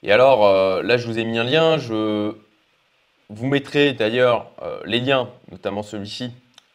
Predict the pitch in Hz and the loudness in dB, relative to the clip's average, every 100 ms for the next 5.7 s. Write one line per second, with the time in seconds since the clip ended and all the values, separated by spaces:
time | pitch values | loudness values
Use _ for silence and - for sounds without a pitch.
0 | _ 95 110 107 131 - 135 110 87 92 | _ -8 -6 -8 -12 -10 -12 -10 -12 -10
1 | 104 135 - _ _ _ _ _ _ _ | -8 -10 -12 _ _ _ _ _ _ _
2 | _ _ _ _ - 139 170 165 156 147 | _ _ _ _ 4 6 8 4 -2 -2
3 | 120 131 139 143 147 127 - _ - - | -2 -2 0 2 0 -2 -6 _ -20 -16
4 | 135 127 117 113 113 - 95 82 - - | -8 -6 -4 -6 -8 -8 -8 -8 -10 -18
5 | - 107 101 110 - 170 | -8 -8 -8 -12 -12 -12